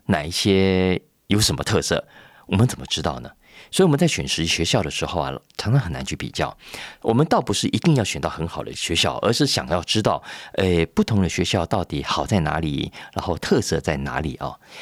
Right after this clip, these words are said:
所以当时呢，我们没有这种总体资料的比较啊，我们要知道都是怎么样，一封信一封信写到不同的学校去的哦。我其实不太知道现在我们大家申请美国学校是怎么做的哦。像我们当年是非常困难的，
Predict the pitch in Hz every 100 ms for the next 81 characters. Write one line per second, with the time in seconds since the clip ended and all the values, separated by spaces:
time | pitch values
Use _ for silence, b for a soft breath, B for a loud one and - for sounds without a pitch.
0 | B - 135 - 233 233 - 87 85 80
1 | 90 160 170 117 110 78 71 95 95 73
2 | 104 90 - - - 95 71 71 B B
3 | B - 95 104 123 123 - 131 110 78
4 | 101 101 82 73 73 - - 107 104 92
5 | 95 101 101 107 87 - 80 - 113 82
6 | 71 76 80 - 76 73 69 B B B
7 | B B B - 101 98 135 175 - 139
8 | 113 - 120 98 - 104 98 85 73 -
9 | - 73 73 78 90 87 82 92 80 65
10 | 69 73 67 78 67 62 - 73 - 64
11 | - - 101 69 69 101 98 73 64 -
12 | B B - 92 120 80 - 85 76 64
13 | -